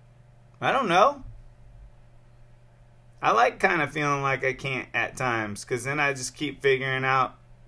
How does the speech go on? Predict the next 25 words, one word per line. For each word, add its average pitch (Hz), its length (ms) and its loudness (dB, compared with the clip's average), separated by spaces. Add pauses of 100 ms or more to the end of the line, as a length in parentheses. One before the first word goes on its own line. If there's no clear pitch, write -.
how 127 180 4
I 120 100 4
might 120 380 0
I 104 320 0 (260)
be 117 180 -2
able 107 340 -2
to. 92 280 -12 (2500)
But 185 120 2
how 226 180 10
can 247 240 0
I 214 100 6
just 170 340 2
sit 208 360 8 (1040)
and 147 140 -4
be 214 140 0
content 185 600 0 (1700)
in 147 140 -4
what 175 160 10
I've 170 180 10
accomplished 147 640 4
thus 143 240 2
far 156 300 8
in 113 100 0
forty-two 135 540 0
years 123 580 -2